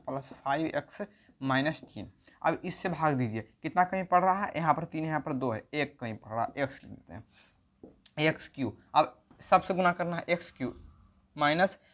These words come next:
माइनस दो गुने एक्स, माइनस टू एक्स, माइनस टू एक्स, यहाँ लिखेंगे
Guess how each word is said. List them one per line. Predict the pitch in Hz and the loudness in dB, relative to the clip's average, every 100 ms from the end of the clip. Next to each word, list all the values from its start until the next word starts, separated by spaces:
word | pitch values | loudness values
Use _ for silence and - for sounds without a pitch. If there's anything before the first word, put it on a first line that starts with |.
| _ | _
माइनस | 156 165 156 | 4 4 4
दो | 165 175 | 2 4
गुने | 170 175 | 4 4
एक्स, | 123 - - - | 2 2 -6 -2
माइनस | 131 131 156 - - | 0 2 -2 -8 -12
टू | 120 107 | -6 -6
एक्स, | 87 - - - - - _ _ | -8 -14 -20 -20 -20 -20 _ _
माइनस | 127 135 160 202 - - | 0 2 2 0 -2 -8
टू | 123 110 | -2 -2
एक्स, | 107 123 | -2 -4
यहाँ | 120 | 0
लिखेंगे | 123 101 110 | 0 -2 -10